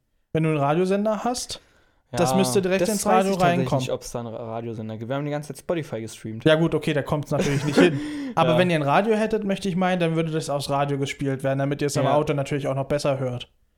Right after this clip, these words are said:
Speaker 2: Ja.
Speaker 1: Naja, vertane Chance.
Speaker 2: Tja.
Speaker 1: Sonst hätte er das Kennzeichen noch mitnehmen können. <laughs>
Speaker 2: Ja, auf jeden Fall richtig cool. Dann sind wir da halt gefahren und allein das war für mich schon ein Erlebnis irgendwie.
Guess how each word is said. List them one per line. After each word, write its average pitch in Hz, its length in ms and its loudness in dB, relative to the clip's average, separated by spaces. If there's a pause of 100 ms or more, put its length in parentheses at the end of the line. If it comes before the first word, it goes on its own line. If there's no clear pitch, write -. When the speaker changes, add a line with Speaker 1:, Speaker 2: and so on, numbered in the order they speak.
(200)
Speaker 2:
Ja. 123 240 -6 (300)
Speaker 1:
Naja, 147 420 2 (560)
vertane 151 380 0
Chance. 160 440 -4 (920)
Speaker 2:
Tja. - 340 2
Speaker 1:
Sonst 151 160 0
hätte 160 160 -2
er 165 60 0
das 165 160 0
Kennzeichen 175 400 -2
noch 165 100 -2
mitnehmen 131 360 -4
können. 131 260 -4 (1000)
<laughs> 233 160 4 (1120)
Speaker 2:
Ja, 143 320 2
auf 135 160 -4
jeden 156 180 -4
Fall 147 440 -2
richtig 151 500 -8
cool. 151 140 -2
Dann 123 160 -4
sind 135 160 -6
wir 135 80 -2
da 123 80 0
halt 117 180 -4
gefahren 131 380 -6
und 135 120 -8
allein 127 300 -4
das 165 220 -2
war 165 100 0
für 165 140 -8
mich 160 200 -6
schon 160 180 -6
ein - 20 -6
Erlebnis 135 500 -6
irgendwie. 110 480 -10